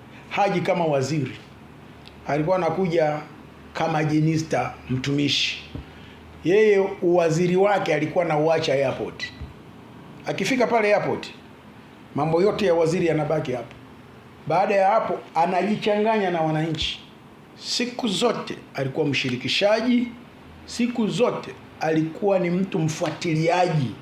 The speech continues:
wa kero na shida za watu, na siku zote alikuwa na ubinadamu sana.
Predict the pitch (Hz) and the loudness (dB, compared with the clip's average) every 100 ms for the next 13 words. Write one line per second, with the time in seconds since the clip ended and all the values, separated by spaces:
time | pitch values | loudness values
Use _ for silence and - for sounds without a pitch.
0 | - - - - - - 127 - - 240 | -18 -20 -20 -20 -12 -8 -8 -10 -2 2
1 | 233 220 190 160 196 175 156 151 151 127 | 2 2 2 0 0 0 0 2 0 -2
2 | - - - - - - 131 131 220 - | -8 -18 -20 -20 -20 -12 -6 -4 -4 -2
3 | 175 196 - - - - - - - - | 0 0 0 -4 -12 -18 -20 -20 -20 -12
4 | 147 160 160 143 135 135 135 139 123 - | -4 -2 0 0 -2 -2 -2 -2 -4 -8
5 | 143 | -10